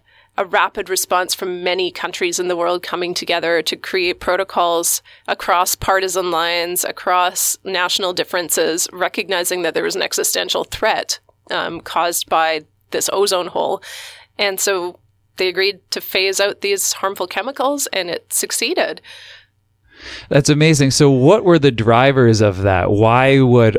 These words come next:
Speaker 2: all of these countries decide to, to sign on? 'Cause it was so clear that this was gonna be a disaster, and there was a, a path.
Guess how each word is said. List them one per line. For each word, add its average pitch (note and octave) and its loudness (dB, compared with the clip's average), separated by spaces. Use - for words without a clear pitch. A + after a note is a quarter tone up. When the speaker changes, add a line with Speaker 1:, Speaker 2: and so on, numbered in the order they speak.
Speaker 2:
all A#2+ 6
of G#2+ 0
these G#2+ 2
countries G#2 2
decide G2+ 0
to, F#2 2
to A2 0
sign G2 2
on? F#2+ 0
'Cause C3 2
it B2 2
was A2+ 4
so C3+ 4
clear B2+ 4
that A#2+ 4
this A2+ 2
was A2 2
gonna G#2+ 2
be A2+ 4
a G#2+ 6
disaster, G#2+ 2
and A#2+ 4
there A2+ 6
was A2+ 6
a, G#2+ 4
a G#2 2
path. A2 -2